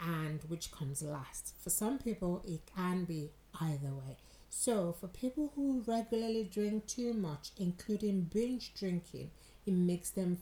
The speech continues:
feel depressed. And the other way, some people who already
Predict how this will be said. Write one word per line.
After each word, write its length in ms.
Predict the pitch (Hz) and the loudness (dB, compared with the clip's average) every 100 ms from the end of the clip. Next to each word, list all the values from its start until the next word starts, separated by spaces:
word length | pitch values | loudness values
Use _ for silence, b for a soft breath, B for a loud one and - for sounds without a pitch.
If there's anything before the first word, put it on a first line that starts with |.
| - | 0
feel 300 | 247 285 262 | 2 4 2
depressed. 640 | 165 - 127 120 - - - B B B B - | -2 -2 -4 -4 -8 -10 -14 B B B B -2
And 200 | 190 190 | 0 2
the 120 | 185 | 4
other 320 | 214 262 277 | 4 4 2
way, 540 | 233 185 196 139 143 180 B B | 2 0 -2 -4 -6 -8 B B
some 360 | - - 262 269 | -6 0 2 2
people 540 | - 226 - 196 165 - | 0 -2 0 0 0 0
who 80 | 220 | 2
already 580 | 190 175 165 196 196 | 4 4 2 0 0